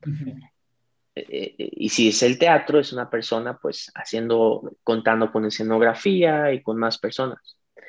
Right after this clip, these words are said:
Speaker 2: Eh, el motion capture es ser un actor para videojuegos. Es diferente. No hay
Speaker 1: Sí.
Speaker 2: una cámara fija, es, es, eres el chango. O eres, o eres Gollum.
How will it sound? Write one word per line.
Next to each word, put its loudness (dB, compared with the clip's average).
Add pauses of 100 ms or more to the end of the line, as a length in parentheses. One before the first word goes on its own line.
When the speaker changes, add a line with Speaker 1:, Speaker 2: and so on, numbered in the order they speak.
(640)
Speaker 2:
Eh, -2
el -2
motion 2
capture 2
es -2
ser 0
un -2
actor -2 (360)
para -8
videojuegos. -2 (540)
Es 2
diferente. -2 (520)
No 2
hay 2
Speaker 1:
Sí. 2
Speaker 2:
una -2
cámara 0
fija, 0
es, -4 (180)
es, -2
eres 6
el 0
chango. -6 (1700)
O 4
eres, 2
o 0
eres 2
Gollum. -6